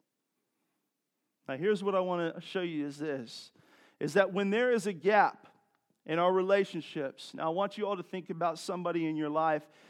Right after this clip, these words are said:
that you have had that meant something to you, whether it's a spouse or your child or a friendship. And when you begin to place your, your expectation of fulfillment in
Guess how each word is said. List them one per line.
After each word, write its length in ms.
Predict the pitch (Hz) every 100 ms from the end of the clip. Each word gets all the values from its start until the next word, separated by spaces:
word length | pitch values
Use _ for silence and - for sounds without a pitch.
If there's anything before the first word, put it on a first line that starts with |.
| _
that 160 | 151 151
you 540 | 151 175 180 180 175 - _ _ _ _ _ -
have 140 | 151
had 380 | 202 190 175 147
that 140 | 151 156
meant 280 | 160 170
something 360 | - 170 165 151
to 140 | - 190
you, 460 | 175 160 143 135 160 _ _ _ _ _ _ _
whether 220 | 165 165
it's 160 | 170 165
a 40 |
spouse 840 | 147 - - 175 170 175 165 - -
or 320 | 151 156 151 -
your 100 | 151
child 540 | - 170 165 160 151
or 100 | 147
a 60 | 143
friendship. 640 | - 160 156 - 147 135 _ _ _ _ _ _ _ _ _ _ _ _ _ -
And 100 | 139
when 160 | 160 165
you 140 | 214
begin 380 | 240 196 233 214
to 100 | 190
place 560 | - 208 214 185 - 180
your, 440 | 175 190 175 190
your 400 | 202 185 196 151
expectation 840 | 185 185 202 190 196 196 190 170 160
of 180 | 170 170
fulfillment 600 | 151 - 190 185 170 165
in 420 | 185 196 196 185